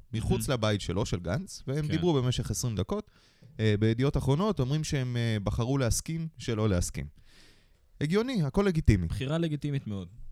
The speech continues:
Speaker 1: לגמרי. אה, אגב, על הסיפור הזה של ההטרדות המיניות של גנץ, אה, והקטע עם ארצות הברית, אה, טל רוסו, אה, מספר שתיים, וגם, אה, לא, סליחה, אה, גבי אשכנזי,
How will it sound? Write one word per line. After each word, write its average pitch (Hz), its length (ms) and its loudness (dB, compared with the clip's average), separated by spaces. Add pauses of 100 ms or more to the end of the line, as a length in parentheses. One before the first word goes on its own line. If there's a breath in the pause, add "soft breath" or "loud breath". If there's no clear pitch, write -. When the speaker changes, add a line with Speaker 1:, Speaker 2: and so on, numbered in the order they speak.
Speaker 1:
לגמרי. 196 340 -4 (520 loud breath)
אה, 123 340 4
אגב, 139 360 0
על 101 80 2
הסיפור 156 400 -2
הזה 135 160 -2
של 120 160 -2
ההטרדות 110 400 -2
המיניות 117 320 -4
של 104 160 -4
גנץ, 110 400 -4
אה, 107 40 -2 (340)
והקטע 90 800 -2
עם 117 100 -2
ארצות 104 300 -2
הברית, 170 400 -2 (160)
אה, 98 480 0 (420)
טל 127 140 4
רוסו, 123 380 0 (300)
אה, 92 240 0
מספר 110 340 -2
שתיים, 147 460 -2
וגם, 95 460 -2
אה, 95 220 -2
לא, 95 240 -2
סליחה, - 280 -8 (280)
אה, 98 200 -2
גבי 135 240 -2
אשכנזי, 139 420 -2